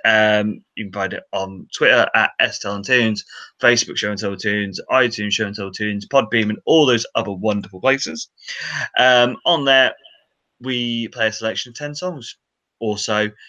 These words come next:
every episode. Um, basically, bit of everything,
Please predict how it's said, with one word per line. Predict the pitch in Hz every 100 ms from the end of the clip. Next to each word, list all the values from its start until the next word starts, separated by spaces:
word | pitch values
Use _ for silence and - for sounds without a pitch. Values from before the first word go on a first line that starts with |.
| - - _ _
every | - 170 113 107
episode. | 98 - 117 120 123 - -
Um, | 113 113 117 117 117 104 107 -
basically, | 120 131 - 143 131 -
bit | -
of | -
everything, | 98 95 92 101 95